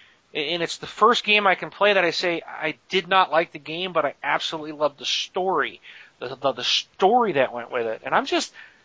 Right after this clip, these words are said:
you guys f-, by now know me well enough that I'm not a story-driven guy. I'm more of, "Let me just jump in and kill stuff," like with Dead Island. I don't care what mission I'm doing.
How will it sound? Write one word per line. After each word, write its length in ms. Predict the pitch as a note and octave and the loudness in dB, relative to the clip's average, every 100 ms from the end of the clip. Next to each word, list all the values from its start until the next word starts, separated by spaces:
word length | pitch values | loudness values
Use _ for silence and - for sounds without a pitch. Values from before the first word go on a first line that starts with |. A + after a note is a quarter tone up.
| _ | _
you 80 | F3 | -6
guys 400 | F3+ G#3 F3 - - | 4 4 4 -2 -10
f-, 120 | D#3+ | -2
by 180 | D3 E3 | 4 4
now 260 | D#3+ F3 E3+ | 6 4 4
know 240 | D3+ D3+ | 4 0
me 160 | D3 D#3 | -2 -2
well 280 | C#3+ C3+ C#3 | 0 0 0
enough 280 | D3+ D3 - | 0 0 0
that 100 | C#3+ | 2
I'm 260 | D#3 E3 | 4 2
not 280 | D#3 D#3 D#3 | 2 2 4
a 100 | C#3+ | 2
story-driven 920 | - - E3 D#3 D3 C3+ C#3+ C#3 C3 | -2 -6 -4 -4 -4 -4 -4 -2 -4
guy. 380 | B2+ C3+ D3 D#3 | 4 6 8 6
I'm 220 | C3+ C3+ | 2 -4
more 280 | C3+ C#3+ C#3+ | -4 0 0
of, 80 | C3+ - - - | 0 -4 -16 -10
"Let 60 | |
me 60 | G#3 | -8
just 180 | E3 B2 | -6 0
jump 180 | D#3+ D#3 | 0 0
in 100 | C3+ | -2
and 80 | |
kill 220 | B2+ D3+ D3+ | -4 -4 -2
stuff," 320 | - G#2 - | -4 -4 -4
like 140 | B2+ | -4
with 160 | C#3 A2+ | -4 2
Dead 160 | C3+ | 4
Island. 340 | C3+ C#3+ B2+ A#2+ | 6 4 0 0
I 40 | C#4 | 0
don't 160 | F#4 | 0
care 240 | - - D#3 | -4 -2 0
what 160 | C#3+ | 0
mission 280 | C3 C#3 D#3+ | -2 -4 -4
I'm 100 | D#3 | -4
doing. 260 | D3+ E3+ | -2 0